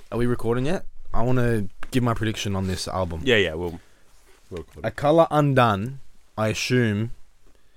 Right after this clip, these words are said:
Speaker 1: is referring to his indigenous heritage being
Speaker 2: Ooh.
Speaker 1: un-,
Speaker 2: That's
Speaker 1: like,
Speaker 2: pretty
Speaker 1: erased
Speaker 2: cool.
Speaker 1: from
Speaker 2: Yeah.
Speaker 1: history.
Speaker 2: I think you're actually, you've got a good, uh, guess there.
Speaker 1: All right.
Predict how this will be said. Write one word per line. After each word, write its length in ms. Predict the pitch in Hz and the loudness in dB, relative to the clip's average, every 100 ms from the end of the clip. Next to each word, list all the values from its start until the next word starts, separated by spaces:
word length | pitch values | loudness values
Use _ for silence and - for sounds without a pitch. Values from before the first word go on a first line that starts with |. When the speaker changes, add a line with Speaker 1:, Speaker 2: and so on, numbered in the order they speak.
| _ - - - - | _ -20 -20 -20 -12
Speaker 1:
is 140 | 107 | -6
referring 400 | 104 - 107 107 | -6 -2 0 0
to 100 | 98 | 0
his 200 | 95 110 | 0 2
indigenous 560 | 107 95 107 98 101 - | 0 -2 -2 -2 -4 -2
heritage 720 | 98 98 - 95 87 - - - - | -2 -2 -4 -6 -8 -10 -14 -18 -8
being 480 | - 92 - 453 381 | -4 0 2 4 4
Speaker 2:
Ooh. 220 | 101 82 | 0 0
Speaker 1:
un-, 640 | 98 98 95 92 92 90 - - - - - - - - - - - | 0 0 0 0 0 -2 -4 -10 -14 -14 -14 -16 -20 -20 -20 -10 0
Speaker 2:
That's 520 | 165 214 - - - | 2 2 -2 -8 -4
Speaker 1:
like, 200 | 95 - | -2 2
Speaker 2:
pretty 180 | 175 135 | 4 6
Speaker 1:
erased 320 | 139 139 123 | 8 8 6
Speaker 2:
cool. 80 | - | 0
Speaker 1:
from 140 | 123 | 4
Speaker 2:
Yeah. 140 | 147 | 6
Speaker 1:
history. 340 | 107 - 80 76 - - - - - - - - | 6 2 -8 -12 -14 -12 -8 -4 0 0 0 4
Speaker 2:
I 140 | 143 | 4
think 220 | 185 175 | 4 2
you're 140 | 139 123 | 2 2
actually, 640 | 113 - 113 101 87 - - - - | 2 -2 0 0 0 -4 -14 -20 -10
you've 200 | 110 101 | -8 -6
got 160 | 98 | -4
a 60 | 90 | -6
good, 260 | - 95 90 | -6 -6 -2
uh, 260 | 85 80 76 - - | -2 -2 -6 -16 -8
guess 280 | 90 156 - | -6 -6 -8
there. 200 | 82 - - | -10 -10 -14
Speaker 1:
All 100 | 87 | -12
right. 180 | 82 85 | -10 -12